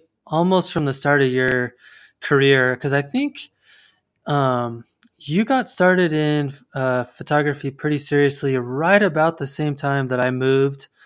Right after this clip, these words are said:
to Portland, Oregon. Um, and I think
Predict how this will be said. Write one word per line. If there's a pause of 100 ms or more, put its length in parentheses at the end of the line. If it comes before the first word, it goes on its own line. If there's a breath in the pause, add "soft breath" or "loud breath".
(160 soft breath)
to
Portland,
Oregon. (840)
Um, (280)
and
I
think